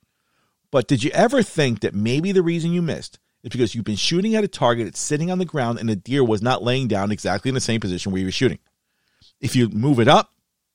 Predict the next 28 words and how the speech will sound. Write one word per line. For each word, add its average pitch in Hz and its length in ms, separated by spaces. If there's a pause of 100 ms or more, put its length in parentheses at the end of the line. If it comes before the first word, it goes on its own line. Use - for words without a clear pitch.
now 117 160
all 139 80
of 135 60
a - 20
sudden 127 160
the 110 60
vitals 117 340
are 101 60
higher, 135 440 (340)
your 117 140 (120)
arm 117 260
angle 156 280
changes, 156 560 (280)
everything 117 340
changes. 120 540 (500)
What 95 200
happens? - 500 (560)
You, 104 320 (680)
you 101 80
turn 117 240
out 110 280
and 107 120
you 101 80
have 87 160
a 92 60
different - 300
impact 107 360
point, - 260